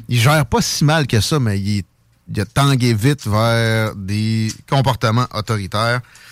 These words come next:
Puis c'est, c'est un, c'est assez parlant quand il y a un dirigeant qui refuse de l'aide humanitaire internationale pour un événement comme ça. C'est arrivé pour lui par le passé.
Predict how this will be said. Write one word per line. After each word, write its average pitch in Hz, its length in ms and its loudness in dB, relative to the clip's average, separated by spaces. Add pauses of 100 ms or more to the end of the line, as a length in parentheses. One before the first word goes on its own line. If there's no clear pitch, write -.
(300)
Puis - 140 -16
c'est, 113 220 -10 (260)
c'est - 220 -6
un, 117 120 4 (720)
c'est - 180 -6
assez 151 280 2
parlant 196 480 2
quand 208 240 -2
il 190 80 -6
y 170 60 -2
a 160 60 0
un 143 300 -2
dirigeant 143 540 0
qui - 200 -2
refuse 135 440 -2
de 135 80 0
l'aide 139 240 0
humanitaire 120 400 0
internationale 110 720 -6
pour 107 200 -10
un 104 100 -6
événement 104 340 -6
comme 101 180 -10
ça. 127 240 -6 (760)
C'est - 440 0
arrivé 113 280 2
pour 117 260 -2
lui 131 80 2
par 123 140 0
le 113 80 4
passé. 110 640 0